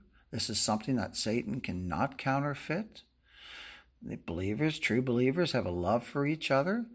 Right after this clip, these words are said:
that the world, the world sees it, and the world knows believers are such because they love one another. But it does not make the world happy. No.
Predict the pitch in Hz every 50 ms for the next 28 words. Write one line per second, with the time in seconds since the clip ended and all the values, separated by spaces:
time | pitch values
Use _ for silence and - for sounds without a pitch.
0 | - - - - _ - 131 113 - 127 107 104 98 117 127 135 143 160 160 151
1 | - _ 143 113 113 120 135 147 147 135 143 - - - 165 175 214 214 - -
2 | 151 165 202 190 - _ _ _ _ - 107 101 101 107 117 131 135 120 - 104
3 | 107 107 131 156 175 165 143 - 127 127 139 143 156 160 180 190 185 160 151 135
4 | - - - 123 131 160 214 - - - 165 143 - 135 131 131 - 147 147 143
5 | 131 123 127 131 127 139 151 151 156 156 160 170 214 269 262 - - - - _
6 | _ - - 110 104 - - 113 117 127 139 143 139 143 - - 139 151 175 -
7 | - - 143 135 156 165 170 160 127 123 156 180 202 190 - - - 123 123 -
8 | - _ _ _ _ - 90 80 82 95 107 113 113 120 131 139 151 156